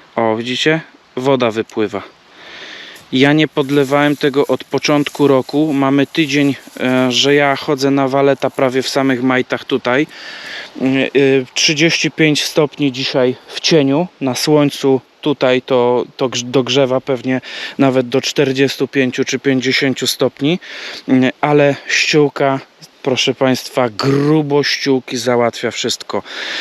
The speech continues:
I wszystko, co zakwasza się nada. Kora sosnowa, świerkowa, jaka tamkolwiek kora, no, żeby była po prostu. Najlepiej z drzew iglastych. Ym,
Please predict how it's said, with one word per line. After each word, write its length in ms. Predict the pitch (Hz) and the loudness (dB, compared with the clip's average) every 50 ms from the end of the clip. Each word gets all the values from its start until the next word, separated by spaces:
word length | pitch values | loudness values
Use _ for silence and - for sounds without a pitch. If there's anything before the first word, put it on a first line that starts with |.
| - - | -4 -2
I 80 | 131 | 0
wszystko, 480 | 123 - - 180 185 - - - - 170 | 0 2 2 2 2 0 -2 -4 -4 -4
co 160 | - - 165 | -2 0 -2
zakwasza 640 | 151 143 147 139 - - - 170 151 139 - - 135 | 0 0 0 -2 -2 -2 -2 -2 0 0 0 0 0
się 180 | - - 147 | 0 0 0
nada. 360 | 139 143 147 139 120 - 90 - - _ - - - - - - - - - | 0 2 0 0 -2 -4 -8 -12 -12 _ -20 -20 -18 -16 -18 -18 -20 -12 -2
Kora 400 | - - 165 151 147 147 147 147 147 - _ _ _ _ _ _ _ _ _ _ _ _ - - | 2 4 4 6 4 4 2 0 -4 -8 _ _ _ _ _ _ _ _ _ _ _ _ -16 -6
sosnowa, 760 | - - - 151 143 - - 156 147 143 135 131 139 135 135 | -2 2 2 2 2 2 0 0 0 0 2 2 2 2 2
świerkowa, 640 | 131 - - 151 147 143 - - 160 147 135 139 135 | 0 -2 0 0 0 0 0 0 0 0 0 2 0
jaka 220 | 139 139 - 165 | 0 2 0 0
tamkolwiek 720 | 147 151 147 151 - - 170 160 147 131 117 123 117 - | 0 0 0 -2 2 2 2 4 4 2 0 -2 -4 -4
kora, 440 | - - - 160 139 127 113 104 98 | -6 -2 0 2 2 2 0 -2 -4
no, 220 | 104 107 113 110 - _ - - - - - - | -4 -4 -6 -6 -6 _ -20 -20 -20 -20 -16 -8
żeby 300 | - - 123 117 127 127 | -2 -2 0 2 0 0
była 260 | 120 123 127 120 113 | 2 2 2 2 2
po 140 | 107 - 117 | 2 -2 -4
prostu. 500 | 117 - 123 113 104 - - - 131 147 - _ _ _ - | -2 0 -2 -2 -2 -4 -4 -4 -4 -4 -4 _ _ _ -8
Najlepiej 380 | 131 127 123 127 123 - 135 117 | -4 0 0 0 0 -2 -4 -6
z 60 | 107 | -4
drzew 300 | 107 110 120 117 - - | -2 0 0 0 0 -4
iglastych. 600 | 110 104 113 110 104 98 - - 117 117 - - - - - - - - - - - - - - - - - - - | -8 -4 -2 -2 -2 -4 -6 -6 -6 -6 -6 -8 -18 -18 -16 -14 -14 -14 -14 -16 -16 -18 -20 -20 -20 -20 -10 -2 0
Ym, 160 | - 143 | 2 2